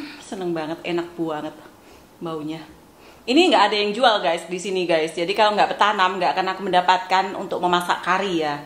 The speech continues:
Sampai itu hari rela aku bawa dari Brunei, aku pikir mati. Katanya kalau di Amerika kangkung itu ilegal karena katanya di sana kangkung itu sebagai tanaman gulma atau parasit. Jadi kayak dilarang diperjualbelikan gitu.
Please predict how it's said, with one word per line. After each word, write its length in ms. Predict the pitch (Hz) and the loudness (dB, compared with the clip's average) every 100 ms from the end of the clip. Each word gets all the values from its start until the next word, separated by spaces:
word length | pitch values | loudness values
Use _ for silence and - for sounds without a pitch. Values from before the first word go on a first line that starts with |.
| - | -8
Sampai 240 | - 175 175 | -2 -2 0
itu 80 | 175 | -2
hari 240 | 165 180 | -2 -2
rela 320 | 175 170 160 | -2 0 0
aku 80 | 170 | -2
bawa 320 | 160 156 165 | -2 0 0
dari 160 | 160 165 | 0 -2
Brunei, 400 | 170 170 175 151 | 0 0 0 -2
aku 160 | 147 | -4
pikir 240 | - 151 175 | -10 -10 -8
mati. 480 | 165 170 170 147 147 - - - - - - - - - | -8 -8 -8 -8 -12 -20 -20 -20 -20 -20 -18 -16 -18 -8
Katanya 240 | 214 202 202 | -2 -2 0
kalau 160 | 233 | 0
di 160 | 202 180 | 0 0
Amerika 400 | 190 180 226 220 | 0 -2 -2 -2
kangkung 320 | 202 202 196 | -4 -6 -6
itu 160 | 165 220 | -6 -6
ilegal 480 | 214 185 170 165 | -6 -6 -4 -4
karena 560 | - 202 202 214 156 147 | -4 -6 -8 -6 -6 -8
katanya 400 | 196 170 165 220 | -8 -6 -6 -6
di 80 | 180 | -8
sana 560 | 190 143 131 156 233 | -8 -10 -10 -8 -8
kangkung 400 | 190 175 180 180 160 | -6 -6 -4 -4 -4
itu 400 | 170 165 - 240 | -8 -10 -10 -6
sebagai 560 | 269 196 180 156 233 233 | -6 -4 -6 -6 -6 -6
tanaman 720 | 185 175 160 143 170 220 262 269 - - - | -4 -4 -4 -6 -4 -4 -4 -8 -14 -18 -10
gulma 640 | 180 294 302 254 214 180 | -4 -2 0 0 0 -2
atau 80 | 202 | -6
parasit. 560 | 190 185 214 - 180 175 - - | -8 -6 -8 -6 -8 -8 -16 -14
Jadi 400 | 180 175 226 220 - - - | -10 -8 -4 -6 -8 -14 -10
kayak 320 | 190 175 165 175 | 2 2 2 -2
dilarang 400 | 170 175 175 175 | 0 0 0 -2
diperjualbelikan 880 | 190 175 175 165 165 165 185 165 | -6 -6 -4 -2 -2 -4 -4 -4
gitu. 240 | 170 196 | -4 -8